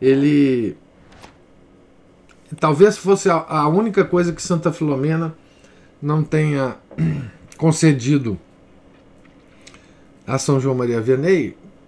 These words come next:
o único pedido que ela não o concedeu, né,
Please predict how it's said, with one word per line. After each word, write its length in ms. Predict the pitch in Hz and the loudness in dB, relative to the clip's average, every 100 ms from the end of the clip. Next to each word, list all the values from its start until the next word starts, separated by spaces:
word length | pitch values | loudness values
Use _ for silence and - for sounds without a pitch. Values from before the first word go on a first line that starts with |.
| - | -14
o 140 | 117 | -4
único 240 | 139 170 - | -2 -2 -2
pedido 520 | 160 131 120 185 135 | 0 0 4 2 2
que 100 | - | 0
ela 180 | 131 123 | 2 2
não 300 | 120 117 110 | -2 -4 -6
o 180 | 117 113 | -8 -8
concedeu, 580 | 120 - 117 127 175 143 | -6 -2 -2 2 2 2
né, 180 | 165 | -2